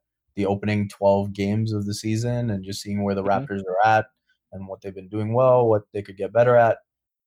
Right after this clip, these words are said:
Speaker 1: Um, and then that's ho-, something I hope to do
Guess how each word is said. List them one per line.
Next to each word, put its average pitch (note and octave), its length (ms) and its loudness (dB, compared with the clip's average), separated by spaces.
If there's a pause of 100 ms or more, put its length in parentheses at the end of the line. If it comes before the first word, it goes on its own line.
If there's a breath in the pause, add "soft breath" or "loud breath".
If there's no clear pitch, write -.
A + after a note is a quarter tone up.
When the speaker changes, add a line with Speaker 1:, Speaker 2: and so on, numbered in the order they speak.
Speaker 1:
Um, F#2+ 640 -2
and G2+ 120 0
then G2+ 120 0
that's G2+ 220 2
ho-, G#2 220 -4
something G2+ 320 -6
I F#2 80 -2
hope F#2+ 180 -4
to - 100 -14
do F2+ 420 -8